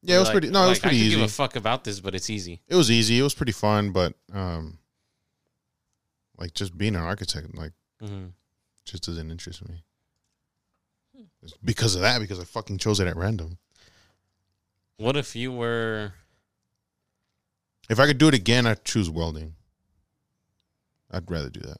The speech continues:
Speaker 2: Where do you think you'd be at in life right now, you know?
Speaker 1: Probably.
Speaker 2: Like, what if you never met your girl 'cause of that? 'Cause you chose welding.
Speaker 3: <laughs> Wait, what was hers?
Speaker 1: Uh, oh, I didn't meet her at school, but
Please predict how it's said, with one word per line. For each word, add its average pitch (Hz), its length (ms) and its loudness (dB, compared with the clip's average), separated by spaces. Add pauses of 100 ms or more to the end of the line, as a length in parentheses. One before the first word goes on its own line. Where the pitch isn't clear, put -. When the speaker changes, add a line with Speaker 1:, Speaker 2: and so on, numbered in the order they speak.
Speaker 2:
Where 98 100 -8
do 101 60 -8
you 92 60 -12
think 92 180 -10
you'd 80 160 -10
be 98 220 0
at 87 160 -4
in 87 80 -12
life 85 240 -10
right 87 100 -4
now, 87 140 -2
you 87 120 -4
know? 104 220 -4 (640)
Speaker 1:
Probably. 80 480 -14
Speaker 2:
Like, 110 140 -2
what 123 120 0
if 120 140 -4
you 123 80 -4
never 120 220 0
met 117 160 -2
your 107 100 -8
girl 107 240 0
'cause 107 240 -8
of 90 60 -12
that? 87 200 -6 (160)
'Cause 98 200 -4
you 98 80 -4
chose 104 280 -2
welding. 101 380 -4 (380)
Speaker 3:
<laughs> - 420 -6
Wait, 233 180 -4
what 190 160 -6
was 202 140 -4
hers? 185 420 -10 (800)
Speaker 1:
Uh, 98 440 2
oh, 98 80 6
I 131 120 8
didn't 143 160 4
meet 117 120 2
her 101 100 2
at - 260 -6
school, 80 460 -6
but 78 180 -10